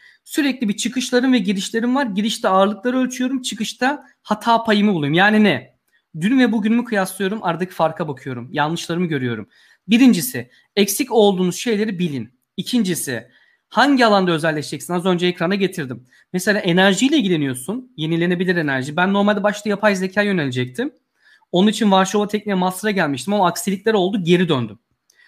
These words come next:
Sonra bir anda iş arıyordum rastgele bak, rastgele. Bir WhatsApp grubunda Güneş Enerji Santrali'nde şantiye şefi aranıyor ilanı gördüm Antalya'da. Başvurdum, hiç alakam yoktu.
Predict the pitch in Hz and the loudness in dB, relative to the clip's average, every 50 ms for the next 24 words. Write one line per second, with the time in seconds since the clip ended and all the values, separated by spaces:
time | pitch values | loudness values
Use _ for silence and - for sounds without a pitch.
0 | _ _ _ - 220 247 277 226 277 311 302 277 226 190 214 269 277 - - - | _ _ _ -2 0 0 2 4 4 4 6 6 6 4 4 2 2 -2 -2 0
1 | 240 262 - 359 359 302 240 180 175 170 165 190 254 254 - - 196 160 151 135 | 2 2 4 4 4 4 4 4 4 2 4 4 2 2 0 -2 -2 -2 -2 -2
2 | 131 127 123 - 170 208 240 233 - - 214 180 180 214 277 - _ _ _ _ | -4 -4 -4 2 2 2 2 2 -2 -4 -2 -2 -2 -2 -4 -6 _ _ _ _
3 | _ _ _ _ _ _ _ - 170 165 165 226 294 294 285 285 285 285 - 294 | _ _ _ _ _ _ _ -18 -12 -4 2 2 4 6 6 4 2 2 -2 -2
4 | 285 285 - 254 247 240 208 220 220 247 302 262 196 170 185 214 262 254 254 262 | -2 -2 -4 -4 -2 -2 -2 -2 -2 -2 -2 -4 -4 0 2 2 2 2 0 -2
5 | 254 269 254 254 - 254 240 247 - 240 254 269 269 - - 233 247 262 254 269 | -2 -2 -2 -2 -2 -2 -2 -2 -2 -2 -2 -2 -4 -4 0 0 0 0 0 -2
6 | 262 254 - 254 254 247 233 233 233 240 233 226 220 220 220 220 196 190 156 139 | -4 -2 -4 -4 -2 0 0 2 2 2 2 4 4 4 4 4 2 2 0 0
7 | 143 143 143 147 - - 165 147 160 190 269 302 - - _ _ _ _ _ _ | 0 0 -2 -2 -2 -2 -4 -2 -2 -4 -4 -6 -6 -10 _ _ _ _ _ _
8 | - 370 370 370 - - 233 175 160 151 185 254 247 - - 180 175 185 202 214 | 2 2 2 2 2 2 2 2 2 2 0 0 0 0 0 2 4 6 4 4
9 | 214 220 254 226 190 156 127 127 - 117 - | 4 2 2 2 2 0 -2 -4 -10 -16 -16